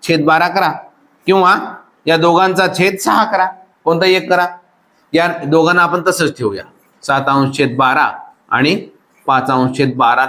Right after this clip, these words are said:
तसंच ठेवूया. आपण काय करूया, चार अंशेत सहा आणि तीन अंशेत सहा यांचा छेद सारखा करून घेऊया.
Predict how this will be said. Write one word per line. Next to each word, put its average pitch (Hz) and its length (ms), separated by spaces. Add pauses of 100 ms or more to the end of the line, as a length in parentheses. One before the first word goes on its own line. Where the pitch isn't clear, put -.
तसंच 147 300
ठेवूया. 92 220 (480)
आपण 151 300
काय 165 140
करूया, 170 280 (520)
चार 190 240
अंशेत 190 460
सहा 202 380 (240)
आणि 165 180
तीन 185 260
अंशेत 180 340
सहा 175 320 (280)
यांचा 170 400 (100)
छेद 214 260 (120)
सारखा 175 320
करून 131 280
घेऊया. 104 240